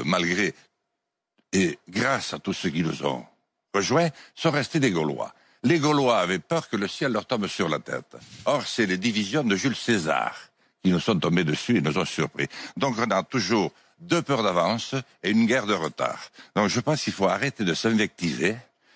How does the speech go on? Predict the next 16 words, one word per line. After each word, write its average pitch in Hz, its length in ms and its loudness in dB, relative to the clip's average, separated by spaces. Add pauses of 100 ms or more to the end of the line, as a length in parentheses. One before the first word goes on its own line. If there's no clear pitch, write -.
se - 160 -6
parler 98 380 0
autrement, 87 580 0 (300)
et 98 60 4
on 104 60 2
sait - 180 0
très 87 180 0
bien 78 280 0 (260)
que 85 100 -6
ce - 180 -6
vieux 71 320 0
peuple 82 360 -2
de 80 100 -2
Gaulois, 76 340 -2
comme 73 240 -2 (400)
eux, 117 180 0